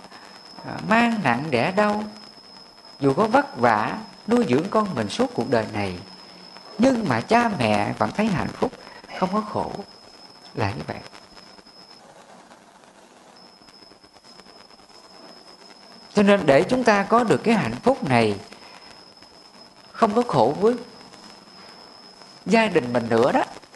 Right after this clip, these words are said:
thì Phật dạy mình phải trau dồi cái tâm vô lượng đó. Và để cái tâm này nó vô lượng giải thoát á, thì mình phải hiểu được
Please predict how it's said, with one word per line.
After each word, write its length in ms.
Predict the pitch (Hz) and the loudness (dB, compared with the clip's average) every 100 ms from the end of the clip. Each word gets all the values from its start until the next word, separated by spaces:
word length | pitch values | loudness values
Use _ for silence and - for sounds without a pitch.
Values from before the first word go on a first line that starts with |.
| - - - | -20 -20 -10
thì 200 | - 135 | -2 0
Phật 260 | 127 135 123 | 2 -2 0
dạy 220 | 135 110 139 | 0 0 0
mình 240 | 131 110 101 - - - - - - | 0 0 -6 -12 -20 -20 -20 -20 -8
phải 160 | - 139 - | -4 -2 2
trau 220 | 240 233 185 | 2 2 2
dồi 360 | 123 110 98 95 - - - - - - | 4 4 0 -6 -14 -20 -20 -20 -20 -8
cái 120 | 226 226 | -6 -2
tâm 180 | 208 202 | -2 -2
vô 220 | 196 208 143 | 0 0 0
lượng 180 | 101 101 | -4 -6
đó. 80 | - - - - - - - - - - - - - - - - - - - - - - - - - | -10 -12 -18 -20 -20 -20 -20 -20 -20 -20 -20 -20 -20 -20 -20 -20 -20 -20 -20 -20 -20 -20 -20 -14 -2
Và 140 | 139 | 0
để 260 | 151 147 220 | 4 4 4
cái 140 | 277 | 4
tâm 280 | 262 233 226 | 4 2 2
này 140 | 143 | 0
nó 100 | 156 | 2
vô 220 | 214 233 220 | 4 4 4
lượng 280 | 127 143 | 2 2
giải 180 | 143 120 | 2 2
thoát 300 | 131 233 269 | 2 0 0
á, 60 | - - - - - - - | -6 -8 -18 -20 -20 -14 -2
thì 140 | 131 | 0
mình 200 | 131 123 | 2 0
phải 140 | 175 | 0
hiểu 420 | 214 156 120 202 254 | 0 2 2 2 4
được 240 | 143 120 | 2 2